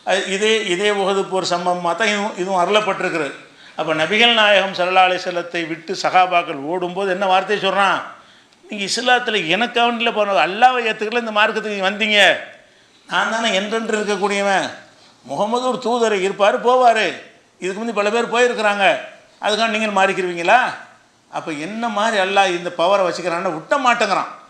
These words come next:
அந்த அதிகாரம் பவர்லாம் என் கையில மட்டும்தான் இருக்கும் அப்படிங்கிறதுல அல்லாஹ் என்ன செய்றான்? கடுமையான உறுதிப்பாட்டை, அஹ், காட்டுகிற காட்சியை நம்ம பார்க்குறோம்.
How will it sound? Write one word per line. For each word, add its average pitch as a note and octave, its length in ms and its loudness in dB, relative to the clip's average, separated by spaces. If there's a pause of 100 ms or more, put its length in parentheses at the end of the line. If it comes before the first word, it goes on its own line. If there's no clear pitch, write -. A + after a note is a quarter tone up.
(340)
அந்த C#3+ 240 -4
அதிகாரம் E3 600 0
பவர்லாம் E3 440 -2
என் E3+ 240 -2
கையில G3 240 2
மட்டும்தான் A#3 440 2
இருக்கும் F#3 460 -2 (420)
அப்படிங்கிறதுல F#3+ 800 2
அல்லாஹ் G3+ 240 4
என்ன F#3 60 -4
செய்றான்? E3+ 280 -2
கடுமையான B3+ 720 2
உறுதிப்பாட்டை, G3 800 0 (280)
அஹ், E3 160 -4
காட்டுகிற F3+ 600 2
காட்சியை F3 440 -2
நம்ம D#3+ 240 -6
பார்க்குறோம். D#3+ 500 0